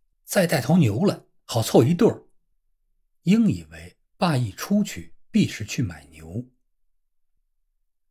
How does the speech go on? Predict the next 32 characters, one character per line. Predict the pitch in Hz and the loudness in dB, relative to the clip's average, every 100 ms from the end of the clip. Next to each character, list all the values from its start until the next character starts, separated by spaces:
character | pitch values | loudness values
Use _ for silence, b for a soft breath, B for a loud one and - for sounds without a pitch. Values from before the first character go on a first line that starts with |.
| _ _ _ _ _ _ _ _ _ _ _ | _ _ _ _ _ _ _ _ _ _ _
老 | 120 147 | 0 2
李 | 113 104 | 2 0
在 | 120 | -2
屋 | 131 190 190 | 0 2 4
门 | 151 180 | 4 0
口 | - 85 - _ _ | -4 -16 -16 _ _
停 | - 110 98 165 | -10 -6 -4 -4
了 | 131 | -4
一 | 82 | -8
停， | - - 82 85 _ _ _ _ _ _ _ - | -16 -18 -18 -20 _ _ _ _ _ _ _ -10
他 | 117 | -8
没 | 101 90 | -6 -8
出 | 104 - 131 117 | -12 -10 -10 -10
来。 | - - - - _ _ _ _ _ _ _ _ _ _ _ _ _ | -16 -20 -20 -20 _ _ _ _ _ _ _ _ _ _ _ _ _
东 | - 226 214 | 0 2 4
屋 | 156 143 | 2 0
的 | 110 | -2
门 | 87 87 107 123 _ | -4 -6 -8 -12 _
开 | - 147 139 | -6 -4 -4
着 | - | -8
点 | - - | -14 -16
缝 | - 139 | -10 -8
儿， | 120 - _ _ _ _ _ _ _ | -8 -12 _ _ _ _ _ _ _
老 | 113 123 | -2 0
李 | 120 92 | 0 -2
看 | - - 120 | -2 -2 -2
见 | 98 | -2
一 | 107 | -2
个 | 156 | -2
人 | 92 107 175 | -2 0 -2
影 | 131 | -2
儿， | - - 98 | -10 -18 -20